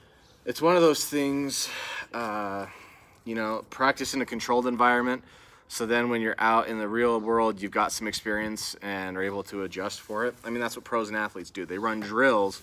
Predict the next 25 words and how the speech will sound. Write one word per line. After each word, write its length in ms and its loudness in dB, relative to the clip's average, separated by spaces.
and 140 -2
work 220 4
in 100 -2
controlled 420 4
environments, 720 4
and 140 -4
they 100 0
know 180 2
exactly 460 2
what 200 0
they're 160 2
gonna 260 -2
be 140 -4
doing, 580 -2
because 340 -4
when 140 -4
it's 320 -6
game 300 -4
time, 680 -4
then 160 -4
they're 120 -4
gonna 260 -4
be 420 -6
more 240 -4
prepared. 560 -6